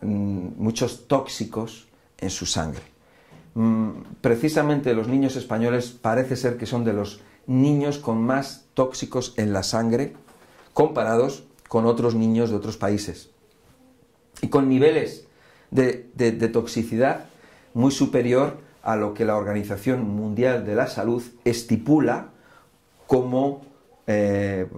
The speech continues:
en los, lo, supera los niveles máximos que, que pone la Organización Mundial de la Salud.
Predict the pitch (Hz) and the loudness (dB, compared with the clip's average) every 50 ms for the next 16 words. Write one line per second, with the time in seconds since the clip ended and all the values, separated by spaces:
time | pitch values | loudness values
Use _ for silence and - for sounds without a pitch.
0 | - - - 98 110 - 131 120 120 113 117 117 117 113 113 113 113 98 92 - | -8 -4 0 0 2 4 6 6 8 6 6 4 2 4 4 4 2 -2 -6 -10
1 | - - - 120 - - 190 165 123 104 107 104 101 110 104 98 101 110 107 104 | -6 -6 -6 0 2 2 2 2 0 -2 -4 -4 -4 -4 -2 0 0 0 0 0
2 | 104 104 104 104 101 - - - - - - - - 110 117 123 127 - - 135 | 0 0 -2 -4 -8 -14 -20 -20 -20 -20 -12 -4 0 2 2 2 0 0 -2 -2
3 | 120 123 127 127 127 - - - - _ _ - 110 104 104 104 - - - - | 0 0 0 0 -2 -6 -12 -20 -20 _ _ -2 0 0 0 -2 -6 -10 -6 -6
4 | 104 98 101 - - - 123 123 117 110 101 95 95 92 98 95 92 95 95 85 | -4 -4 -4 -8 -2 2 2 4 4 2 0 -2 -2 -2 -2 -4 -4 -6 -6 -8
5 | 82 - 98 95 95 95 95 95 95 92 92 90 90 87 87 85 - 82 85 85 | -8 -6 -6 -4 -4 -4 -2 -2 -2 -2 -2 -4 -4 -6 -6 -6 -6 -8 -8 -8
6 | 78 | -8